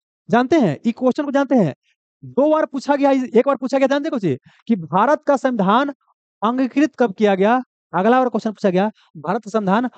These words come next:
अधिनियमित कब हुआ। तो हमने क्या किया, दोनों को मर्ज कर दिया कि भारत का संविधान अंगीकृत और अधिनियमित कब हुआ।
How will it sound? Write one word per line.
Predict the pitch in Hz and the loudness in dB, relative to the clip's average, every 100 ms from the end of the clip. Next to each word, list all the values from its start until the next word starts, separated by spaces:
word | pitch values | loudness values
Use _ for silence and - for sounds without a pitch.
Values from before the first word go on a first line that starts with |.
| - - | -16 -2
अधिनियमित | 247 220 240 285 311 339 | 0 2 0 0 0 0
कब | 269 180 | -2 -2
हुआ। | 135 113 _ - | -4 -6 _ -10
तो | 196 | -6
हमने | 220 285 330 | -4 -4 -2
क्या | 269 | -2
किया, | 208 233 | 0 -2
दोनों | 202 226 | 0 -4
को | 226 | -2
मर्ज | 185 175 | -2 -2
कर | 143 | -4
दिया | 107 104 107 _ _ _ 208 | -6 -8 -10 _ _ _ -4
कि | |
भारत | 180 180 262 | -2 0 -2
का | 247 | -4
संविधान | 240 233 180 220 233 - | -4 -2 0 -2 -4 -6
अंगीकृत | 196 220 220 269 233 | -2 0 0 0 2
और | 208 208 | 0 0
अधिनियमित | 170 175 180 - | 0 -2 -4 -4
कब | 120 | -8
हुआ। | 104 | -8